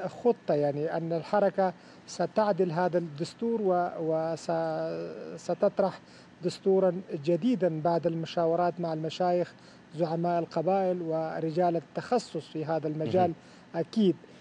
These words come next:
Speaker 1: لكن هذه كب-، كحاجة ماسة أو ك-، كنقطة مبدئية هم قرروا. وال-، والدستور ال-، ال-، آه، ملكي ل-، هي تمتاز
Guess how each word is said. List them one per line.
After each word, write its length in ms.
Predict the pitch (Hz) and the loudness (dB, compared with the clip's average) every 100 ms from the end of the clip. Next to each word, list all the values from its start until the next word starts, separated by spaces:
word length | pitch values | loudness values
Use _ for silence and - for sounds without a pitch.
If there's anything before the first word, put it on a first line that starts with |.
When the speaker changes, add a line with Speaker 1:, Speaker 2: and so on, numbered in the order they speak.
| - 202 | -6 0
Speaker 1:
لكن 340 | 220 240 214 | 2 2 0
هذه 460 | 196 202 196 196 190 | 2 2 2 0 0
كب-، 420 | 180 160 165 165 - | -2 0 -2 -6 -2
كحاجة 540 | 180 - 196 185 180 | -4 2 4 4 4
ماسة 400 | 175 214 214 - | 4 2 0 0
أو 260 | 214 190 196 - | 0 0 0 0
ك-، 220 | 190 180 - - - - | 0 0 -6 -20 -8 -2
كنقطة 580 | 175 196 - 185 175 170 | 2 2 0 -2 -2 -4
مبدئية 840 | 165 165 143 175 208 233 180 151 | -2 0 0 0 2 2 2 2
هم 200 | 135 170 - | 0 -4 0
قرروا. 400 | 185 165 143 147 - - - - | 2 4 2 0 -4 -18 -20 -6
وال-، 280 | 180 170 175 | 0 2 2
والدستور 1040 | 175 170 170 170 170 156 175 - 247 240 214 | 0 0 0 -2 -4 -4 -6 -2 2 4 4
ال-، 140 | 190 | 2
ال-، 380 | 170 165 160 151 156 - - - - | 0 0 -2 -4 -8 -20 -20 -18 -4
آه، 200 | 170 170 | 0 0
ملكي 580 | 175 220 214 202 190 180 | 2 4 4 4 2 2
ل-، 220 | 165 160 165 160 160 160 160 | 2 0 -2 -6 -6 -8 -6
هي 300 | 165 185 196 190 | -2 2 2 2
تمتاز 600 | 175 170 214 202 160 | -2 2 2 4 2